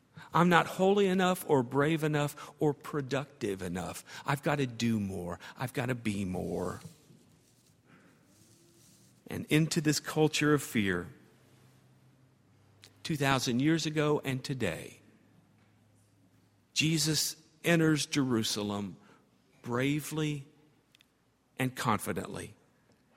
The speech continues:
He knows what the writer of First John will say, that perfect love casts out fear. Perfect love casts out that fear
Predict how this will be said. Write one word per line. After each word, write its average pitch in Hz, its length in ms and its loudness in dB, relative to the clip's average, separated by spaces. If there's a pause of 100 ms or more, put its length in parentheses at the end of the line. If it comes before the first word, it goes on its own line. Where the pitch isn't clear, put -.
(920)
He 185 160 4
knows 160 400 4
what 123 140 0
the 113 80 -2
writer 120 400 4
of 110 120 0
First - 300 -2
John 117 300 2
will 98 120 -2
say, 107 400 -2 (840)
that - 240 -6
perfect - 500 0
love 113 420 6 (220)
casts 147 480 -2
out 113 240 -4
fear. - 720 -6 (400)
Perfect 220 460 -2
love 170 280 2 (360)
casts - 500 0
out 170 240 4 (220)
that - 240 -2
fear - 520 -6